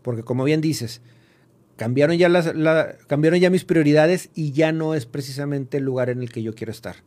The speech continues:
No significa que, que vas a ir ahorita a renunciar, pero sí significa que, ok, de una manera madura, ordenada y de una manera estructurada vas a decir, ok, ¿cuál va a ser mi siguiente paso de carrera?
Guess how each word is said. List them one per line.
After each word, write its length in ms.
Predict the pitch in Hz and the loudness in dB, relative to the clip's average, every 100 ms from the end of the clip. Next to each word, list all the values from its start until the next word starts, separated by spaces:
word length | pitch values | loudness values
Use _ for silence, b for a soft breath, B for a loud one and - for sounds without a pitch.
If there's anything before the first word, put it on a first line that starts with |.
| b b b b | b b b b
No 80 | 139 | -6
significa 360 | 131 165 147 175 | -2 0 2 0
que, 140 | 175 | 0
que 100 | 160 | -2
vas 140 | 139 143 | 0 2
a 40 | |
ir 60 | 156 | 2
ahorita 260 | 147 147 | 2 0
a 20 | 147 | -2
renunciar, 380 | 151 151 170 | -2 -2 -2
pero 100 | 147 | -2
sí 100 | 123 | -6
significa 460 | 127 156 143 135 143 | -6 -6 -6 -4 -6
que, 120 | 147 | -4
ok, 100 | 147 175 123 B B | -2 -2 -2 B B
de 60 | 127 | -2
una 120 | 156 | 0
manera 440 | 180 151 151 175 - B B | 2 2 2 2 -2 B B
madura, 500 | 135 135 156 175 180 | -4 2 6 6 6
ordenada 720 | 160 147 143 160 170 165 165 b b b _ | 4 0 2 2 4 2 0 b b b _
y 160 | 160 147 | -2 2
de 100 | 139 | 4
una 220 | 147 175 | 4 2
manera 240 | 170 165 | 0 0
estructurada 800 | 170 - 160 - 160 147 143 143 _ | -2 -4 -6 0 2 2 0 -6 _
vas 300 | 120 131 123 | -6 -4 -2
a 60 | 135 | -4
decir, 300 | 131 147 135 | -2 0 -2
ok, 160 | 127 139 120 - - | -2 -4 -4 -14 -6
¿cuál 280 | 135 135 | -4 -2
va 60 | 135 | -4
a 20 | |
ser 180 | 135 127 | -4 -6
mi 120 | 135 | -6
siguiente 440 | - 123 123 120 123 | -8 -8 -6 -6 -10
paso 400 | - 113 - 110 | -10 -10 -8 -10
de 80 | |
carrera? 300 | 110 95 87 | -12 -16 -18